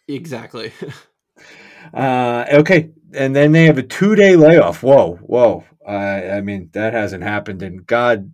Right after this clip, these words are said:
Speaker 2: God knows how long, uh, having two days off, but good for them. This team needs it. And then they're up to Buffalo and back down,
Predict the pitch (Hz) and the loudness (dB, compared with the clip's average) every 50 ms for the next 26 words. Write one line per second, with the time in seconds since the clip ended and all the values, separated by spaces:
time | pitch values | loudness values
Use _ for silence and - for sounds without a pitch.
0 | _ - 127 120 120 123 113 113 101 87 - 107 98 98 92 92 90 90 90 95 | _ -4 -2 0 0 0 -2 -6 -8 -8 -10 -10 -10 -10 -8 -8 -8 -10 -10 -12
1 | 98 98 - - 110 104 98 98 95 98 95 87 104 101 98 98 95 92 - 123 | -14 -16 -16 -12 -10 -8 -6 -6 -6 -8 -8 -8 -8 -8 -8 -10 -12 -10 -8 -6
2 | 120 113 113 110 104 95 113 110 101 98 104 104 - _ - 107 104 101 - - | -2 -2 0 -2 -2 -2 -2 -2 -2 -2 -4 -6 -8 _ -6 -4 -4 -4 -6 -8
3 | _ _ _ - _ _ _ _ - 127 127 - - 120 104 107 107 110 110 107 | _ _ _ -20 _ _ _ _ -4 -4 -4 -4 -6 -4 -4 -2 -2 -2 -4 -6
4 | 104 107 - - 131 117 113 110 110 110 107 104 98 82 104 101 101 - - _ | -8 -10 -10 -10 -10 -10 -8 -8 -6 -4 -4 -6 -6 -6 -6 -6 -6 -6 -8 _
5 | _ _ _ _ _ - 95 104 110 113 113 113 113 113 110 110 107 110 107 - | _ _ _ _ _ -12 -10 -6 -4 -4 -4 -4 -4 -4 -2 -2 -2 -2 -4 -4
6 | 123 127 131 - _ - 151 131 131 131 131 - - 139 131 131 127 120 110 101 | -4 -6 -6 -6 _ -6 -2 0 0 -2 -2 -2 -4 -4 -2 -2 0 -2 -4 -4
7 | 98 - 113 113 113 113 113 _ _ - 117 117 113 110 110 107 104 107 101 | -4 -4 -4 -4 -4 -8 -10 _ _ -6 -4 -4 -4 -4 -6 -6 -8 -10 -12